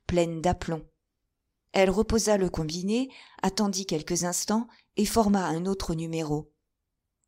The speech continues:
Jane, ici Dolly. » « Dolly ? Qu'y a-t-il ? » «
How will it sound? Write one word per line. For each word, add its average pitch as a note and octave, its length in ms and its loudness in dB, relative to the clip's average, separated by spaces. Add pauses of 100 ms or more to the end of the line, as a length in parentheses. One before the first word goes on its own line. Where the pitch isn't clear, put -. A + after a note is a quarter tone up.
(120)
Jane, G#3 520 4 (300)
ici A#3 400 0
Dolly. » « F3 460 2 (760)
Dolly ? F3+ 400 4 (440)
Qu'y G#3+ 200 4
a-t-il ? » « G#3+ 580 -2